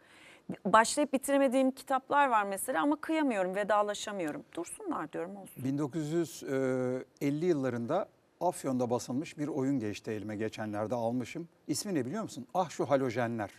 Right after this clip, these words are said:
Speaker 2: Bir kimya öğretmeni yazmış. Kişiler, oksijen, karbon monoksit, e, sülfürik asit, efendime
Speaker 1: Şaka.
Speaker 2: söyleyeyim, ka-, bayağı kişileştirmiş. Ya enteresan dedim, bakar mısın ya? Ah Şu Halojenler diye bir oyun yazılmış.
Speaker 1: Çok iyi.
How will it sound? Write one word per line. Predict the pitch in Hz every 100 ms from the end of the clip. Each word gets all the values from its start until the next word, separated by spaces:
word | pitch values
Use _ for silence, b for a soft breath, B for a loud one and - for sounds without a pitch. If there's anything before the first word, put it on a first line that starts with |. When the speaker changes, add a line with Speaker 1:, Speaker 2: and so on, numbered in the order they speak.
| _ b b b b 170
Speaker 2:
Bir | 175
kimya | 175 170 180
öğretmeni | 156 131 147 143
yazmış. | 135 110 98 -
Kişiler, | - 139 131 120 -
oksijen, | 147 139 135 135 131
karbon | 139 127 127
monoksit, | 131 127 123 - 135 - -
e, | 117 117 113 B B B B
sülfürik | - - - - 151 127 147 135 147
asit, | 123 143 - -
efendime | 123 135 131 127
Speaker 1:
Şaka. | 254
Speaker 2:
söyleyeyim, | 131 262 269
ka-, | - b b
bayağı | 180 254 349 190
kişileştirmiş. | - 160 214 180 - -
Ya | 180 196 - -
enteresan | 220 233 214 - 202 175
dedim, | 127 117
bakar | 143 196 202
mısın | 143 - 120
ya? | 113 135 b b b b
Ah | - 185
Şu | - 175
Halojenler | 151 156 131 165 185 180
diye | 156 160
bir | 160
oyun | 143 143
yazılmış. | 135 113 107 110 - - _ B B
Speaker 1:
Çok | B - - -
iyi. | 120